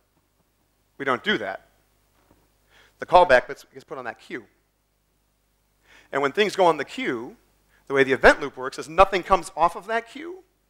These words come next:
until the call stack is empty, until the call stack is done.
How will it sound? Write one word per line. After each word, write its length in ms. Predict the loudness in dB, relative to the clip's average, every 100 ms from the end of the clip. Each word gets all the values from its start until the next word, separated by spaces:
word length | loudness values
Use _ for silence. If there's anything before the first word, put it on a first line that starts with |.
| _ _ _ _ _
until 320 | -12 0 0
the 100 | 0
call 220 | -2 -2
stack 260 | -2 -2 -4
is 100 | 2
empty, 300 | 2 2 -12 _ _ _ _ _ _ _ _ _ _ _ _ _ _ _ _
until 160 | -20
the 60 | -10
call 180 | -4 -2
stack 220 | -2 -6
is 120 | -6
done. 220 | 0 0